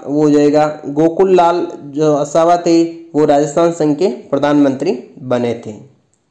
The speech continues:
ठीक है, आगे बात करते हैं छब्बीस नंबर क्वेश्चन,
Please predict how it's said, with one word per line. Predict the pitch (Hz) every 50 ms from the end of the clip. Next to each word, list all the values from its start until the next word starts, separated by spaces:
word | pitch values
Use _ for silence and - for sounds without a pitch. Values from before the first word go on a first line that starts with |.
| -
ठीक | - 156 160 170
है, | 180 185 190 185 185 - - _ _ _ _ _ _ _ _ _ _ _ _ _ _ _ _ _ _ _ _ _ -
आगे | 131 147 156 175 196
बात | 190 185 180 180 -
करते | 185 175 175 175
हैं | 180 185 180 175 175 - -
छब्बीस | - 170 147 151 175 196 190 -
नंबर | 190 180 180 180 175
क्वेश्चन, | 175 170 165 160 - 165 156 160 165 170